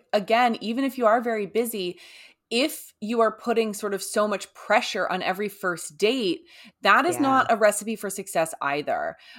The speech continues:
Speaker 1: And also, as we've discussed on this podcast before,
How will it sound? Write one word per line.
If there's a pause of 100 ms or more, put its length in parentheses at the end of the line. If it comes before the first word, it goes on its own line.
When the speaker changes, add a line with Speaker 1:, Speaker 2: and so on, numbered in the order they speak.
(220)
Speaker 1:
And (560)
also,
as
we've
discussed
on
this
podcast
before,